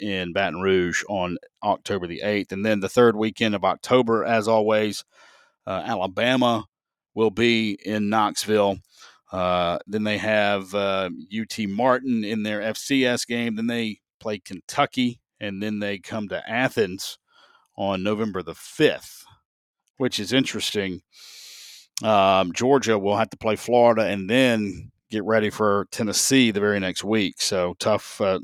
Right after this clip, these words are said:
tough road to hoe. But, uh, we'll see. Tennessee beats Florida thirty-three to thirty-eight, uh, to remain unbeaten. Now they're up to number eight in the country. Texas falls to Texas Tech. Probably the last time Texas will ever go to Texas Tech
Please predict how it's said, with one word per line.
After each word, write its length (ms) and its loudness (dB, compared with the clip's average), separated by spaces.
tough 220 2
road 220 4
to 60 2
hoe. 340 4
But, 320 0
uh, 320 4
we'll 160 0
see. 320 2
Tennessee 440 0
beats 300 0
Florida 320 4
thirty-three 920 2
to 220 0
thirty-eight, 1040 0
uh, 320 0
to 140 -4
remain 260 0
unbeaten. 400 0
Now 140 -4
they're 160 0
up 100 -2
to 80 -12
number 220 -6
eight 220 -4
in 40 -16
the 80 -16
country. 640 -4
Texas 540 -2
falls 400 2
to 60 -10
Texas 440 -4
Tech. 280 2
Probably 360 0
the 100 -4
last 320 -2
time 240 -4
Texas 400 -6
will 160 -4
ever 200 2
go 140 4
to 80 -2
Texas 400 -10
Tech 240 -14